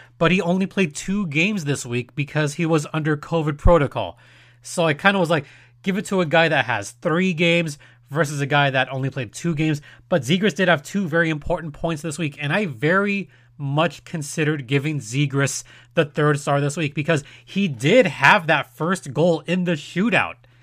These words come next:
He did have the first shootout goal against the Red Wings,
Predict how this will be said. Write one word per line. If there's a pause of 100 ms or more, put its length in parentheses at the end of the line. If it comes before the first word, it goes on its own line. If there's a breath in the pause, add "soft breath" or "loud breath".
(480 soft breath)
He
did
have
the
first
shootout
goal
against
the
Red
Wings,